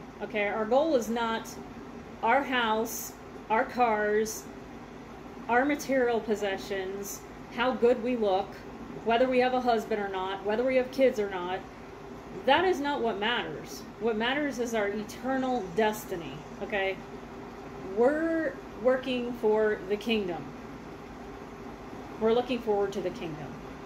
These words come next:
Um, I've said it before and I will say it again. People can have a lot of things down here. A lot of, a lot of things.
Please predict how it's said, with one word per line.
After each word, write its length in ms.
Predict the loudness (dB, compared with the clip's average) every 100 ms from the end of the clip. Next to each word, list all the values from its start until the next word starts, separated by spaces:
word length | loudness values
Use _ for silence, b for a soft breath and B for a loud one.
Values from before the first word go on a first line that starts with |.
| -12 -12 -12 -12 -14 -12 -12 -12 -12 -12 -12 -12 -10 -10 -10 -10 -8 -2 2
Um, 500 | 4 4 0 -4 -6 -10 -14 -14 -12 -2
I've 240 | 0 0
said 360 | -2 0 4 6
it 280 | 6 4 -2
before 400 | -2 2 2 2
and 160 | 0
I 80 | 0
will 120 | -2
say 300 | -2 0 2
it 80 | 2
again. 360 | 2 -2 -2 -6 -6
People 720 | 0 0 2 6 8 8 4 -4 -14 -14 -14 -16 -8
can 160 | -6 -2
have 320 | -2 -2 -2
a 140 | -2 -2
lot 300 | 2 2 2
of 80 | 0
things 340 | -2 -2 -2
down 340 | -2 -2 -4 -8
here. 180 | -8 -10 -12 -12 -14 -12 -12 -12 -12 -12 -14 -12 -12 -2
A 80 | 2
lot 260 | 4 4 4
of, 60 | -2 -6 -4
a 60 |
lot 240 | 2 4 4
of 120 | 0
things. 640 | -2 -2 -2 -4 -10 -10